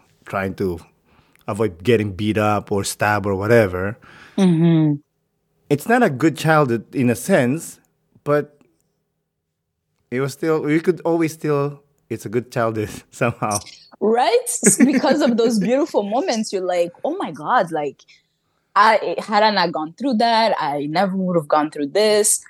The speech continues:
Speaker 2: Had I not gone through that, I never would have developed this thing about me that I really love, this character trait that I really love."
Speaker 1: Mm.
Speaker 2: So it's, it's, it's, it's,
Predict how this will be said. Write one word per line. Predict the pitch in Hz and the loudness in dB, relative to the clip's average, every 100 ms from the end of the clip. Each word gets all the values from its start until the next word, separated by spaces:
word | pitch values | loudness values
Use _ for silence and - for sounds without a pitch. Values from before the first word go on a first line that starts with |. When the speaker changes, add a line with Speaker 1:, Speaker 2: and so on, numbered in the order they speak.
| _ | _
Speaker 2:
Had | 185 185 | 0 0
I | |
not | 180 175 170 | 2 0 0
gone | 160 160 | -4 -4
through | 202 202 | -4 0
that, | 180 170 | 2 2
I | 165 | 0
never | 165 170 170 | -2 -8 -10
would | 165 | -12
have | 156 - | -12 -2
developed | 160 151 156 151 _ _ | 0 2 0 -2 _ _
this | 165 147 185 - | -2 2 0 0
thing | 180 180 180 | 0 2 2
about | 170 156 160 | 2 2 0
me | 160 156 | 0 -2
that | 151 | 0
I | 151 | 0
really | 156 156 156 | -2 -4 -4
love, | 147 147 147 143 135 | 0 2 2 0 -2
this | 160 - | -2 -2
character | - 165 160 - | 0 0 0 -6
trait | - 156 151 | 0 2 2
that | 151 151 | 2 2
I | |
really | 147 151 147 | 2 2 0
love." | 143 143 143 143 _ - | 0 -2 -4 -6 _ -8
Speaker 1:
Mm. | 117 104 | -8 -2
Speaker 2:
So | 139 | 2
it's, | 185 208 | 2 2
it's, | 196 208 - | 2 0 0
it's, | 196 196 - - | 0 0 -2 -4
it's, | 196 185 - - - | -2 0 -4 -10 -12